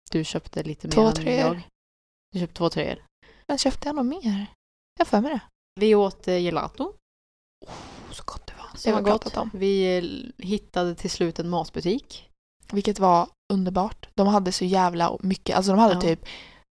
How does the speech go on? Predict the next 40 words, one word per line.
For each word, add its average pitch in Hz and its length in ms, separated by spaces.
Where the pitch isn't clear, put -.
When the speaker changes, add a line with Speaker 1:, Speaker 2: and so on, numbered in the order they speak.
Speaker 2:
tio, 185 440
tretton 202 440
olika 180 460
sorters - 360
tomater. 185 640
Speaker 1:
Ja, 214 300
gud, 220 340
ja. 165 100
Speaker 2:
Det 208 80
var 202 80
helt 214 200
sjukt. 247 440
Speaker 1:
Ja. 170 60
Speaker 2:
Både 202 260
stora 220 720
som - 220
Speaker 1:
De 170 60
var 165 100
Speaker 2:
små. 170 160
Speaker 1:
jätteroliga. 156 300
Speaker 2:
Alltså, 202 160
de 208 60
var 208 100
Speaker 1:
De 190 140
såg 180 100
ut - 60
som 226 100
Speaker 2:
gigantiska. 196 380
Speaker 1:
pumpor, 247 540
Speaker 2:
Jag 311 100
Speaker 1:
typ, 403 140
Speaker 2:
vet. - 140
Speaker 1:
fast - 300
de 160 120
var 156 100
tomater. 175 460
Speaker 2:
Ja. 269 180
Speaker 1:
Det - 100
var 123 100
kul. - 160